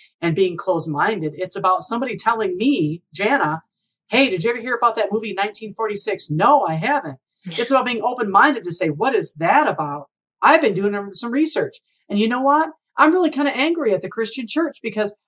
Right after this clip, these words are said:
Speaker 1: I had all these thoughts and feelings and philosophies that were a bunch of B S because some men that didn't care to translate the Bible the way it was supposed to be translated.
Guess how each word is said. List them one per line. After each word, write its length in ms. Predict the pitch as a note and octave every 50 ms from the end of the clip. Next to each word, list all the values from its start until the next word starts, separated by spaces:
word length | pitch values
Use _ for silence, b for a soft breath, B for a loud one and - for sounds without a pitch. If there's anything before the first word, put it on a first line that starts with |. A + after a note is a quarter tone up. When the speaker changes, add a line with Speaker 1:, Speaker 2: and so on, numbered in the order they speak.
| _ -
Speaker 1:
I 100 | - D4+
had 120 | D#4 C4+
all 220 | - G#3+ C4+ D4+ D4+
these 200 | D4+ B3+ - -
thoughts 280 | - A3+ C4+ C4 -
and 120 | B3+ A3 G3+
feelings 260 | C#4 C4+ B3+ A#3 G#3+
and 140 | A#3 A3 G#3
philosophies 500 | G#3+ A3 A3 A#3+ C#4 C#4 - B3+ A#3 G#3
that 120 | B3 B3+
were 100 | A3 A#3
a 40 | A#3
bunch 220 | G3+ A3+ G#3+ - A3
of 80 | G#3 E3
B 160 | A3+ A3 A3+
S 180 | C4 D4 D#4 -
because 340 | - A3 G3+ A3 G#3+ G3+ - b b b b b
some 320 | b - B3+ A#3+ G#3+ G3+ G3+
men 260 | B3 C#4+ D4+ C#4+ A#3+
that 100 | A3+ G#3
didn't 240 | G#3+ C4 B3+ A#3 F#3+
care 160 | - A#3+ B3
to 100 | A3+ G#3+
translate 420 | - - C4 C#4+ D#4 D4 B3 A3 G3+
the 80 | G3+
Bible 240 | F#3 G3 G3+ G#3 G#3+
the 40 | G#3
way 100 | G#3 A3+
it 60 | A3+
was 120 | A3+ A3
supposed 340 | - C4+ - C#4+ E4 F4 - -
to 60 | B3+
be 80 | G#3+
translated. 640 | F3+ - F3+ E3 D#3+ D3+ D3+ D3+ C#3+ C3 B2 B2 -